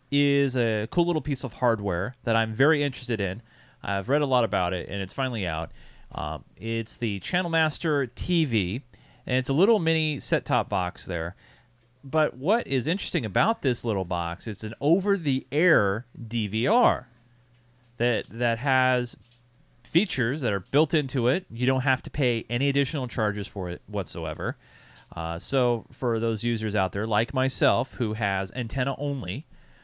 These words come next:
but wanna make sure that you don't, uh, you know, miss those favorite programs that you may have on network television,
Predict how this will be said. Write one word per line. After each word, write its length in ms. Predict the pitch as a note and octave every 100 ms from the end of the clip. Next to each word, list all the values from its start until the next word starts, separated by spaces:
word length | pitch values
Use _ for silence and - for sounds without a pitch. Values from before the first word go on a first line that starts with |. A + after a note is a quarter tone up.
| _ -
but 240 | C3+ -
wanna 280 | A#2 C#3 E3+
make 180 | D#3 C#3
sure 180 | D#3+
that 120 | D3 G2+
you 140 | A2+
don't, 680 | A2 B2 B2+ C3+ - - - -
uh, 340 | - G2+ F#2+ F2 - _ _ -
you 80 | A#2+
know, 60 | G#2+
miss 240 | A#2 C3 -
those 240 | A#2+ - - _ -
favorite 280 | B2 B2 -
programs 440 | B2+ C3+ C3+ A#2
that 60 | A2+
you 100 | A#2
may 160 | A#2+
have 580 | G#2+ C3+ D3 C#3+ D3 - -
on 540 | - A2+ A2 A2 G#2 E2
network 320 | A#2 - G#2+
television, 720 | - C#3+ F#3+ G#2+ F2+ E2 A#2+